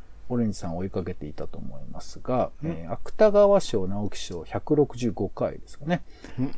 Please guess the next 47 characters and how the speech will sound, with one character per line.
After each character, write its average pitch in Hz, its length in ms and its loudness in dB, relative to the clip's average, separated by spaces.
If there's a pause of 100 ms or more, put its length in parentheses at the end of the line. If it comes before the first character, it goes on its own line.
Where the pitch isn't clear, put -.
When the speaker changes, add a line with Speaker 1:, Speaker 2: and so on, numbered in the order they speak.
Speaker 1:
え 135 340 2
ー、 127 60 0
そ 135 120 -6
れ 127 100 0
の、 170 360 2
そ 160 140 6
れ 147 60 10
ぞ 123 100 4
れ 101 80 0
二 101 120 0
作 - 280 0
品 90 180 -6
が 151 140 4
決 - 160 -6
ま 82 140 -2
っ - 40 -6
た - 220 -4
と - 180 -10
い 58 140 -10
う - 160 -16
こ - 120 -16 (120)
と 101 180 -12
で - 140 -14
す。 - 240 4
Speaker 2:
う - 20 10
ん。 131 80 4 (400)
Speaker 1:
え 139 60 -2 (200)
ー、 135 60 2
芥 - 340 0
川 165 220 6
賞 107 300 -2
に 95 160 -2
は 147 160 4
石 160 200 0
澤 160 220 2
舞 160 260 0
さ - 220 -8
ん 85 80 -4
の 277 180 -2
貝 226 380 2
に 180 160 2
続 98 300 -4
く - 100 -8
場 - 140 -2
所 92 160 -6
に 90 160 -4
て、 - 240 -6